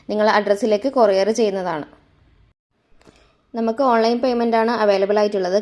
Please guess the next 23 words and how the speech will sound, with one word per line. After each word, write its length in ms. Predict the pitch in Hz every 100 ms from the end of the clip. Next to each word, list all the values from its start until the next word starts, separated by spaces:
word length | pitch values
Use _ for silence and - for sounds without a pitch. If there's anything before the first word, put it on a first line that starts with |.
| 220
Cash 180 | 190 214
on 60 | 196
delivery 280 | 196 196 214
അവൈലബിൾ 400 | 190 185 185 196 175
അല്ല. 120 | 170 220 - - _ _
അപ്പോൾ 180 | - 220
വേണ്ടവർ 300 | 220 190 202 226
പെട്ടെന്ന് 280 | 208 185 185
തന്നെ 140 | 196 208
ബുക്ക് 200 | 202 202
ചെയ്യുക. 200 | 202 190 208
ലിമിറ്റഡ് 400 | 180 175 185 196
സ്റ്റോക്ക് 340 | 196 214 190 180
ആണ്. 140 | 175 226 - _ _ _ _ _ _ _ _ _
ഈ 40 | 247 262
കോംബോ 260 | 240 233 240
ഓഫറിൽ 220 | 254 262
വന്നിട്ടുള്ള 360 | 233 220 233 240 233
മെറ്റീരിയൽ 420 | 220 220 214 240 247
നിത 240 | 208 190 202
മെറ്റീരിയൽ 420 | 247 214 220 214 190
ആണ്. 140 | 170 226 -
അപ്പോൾ 220 | 190 196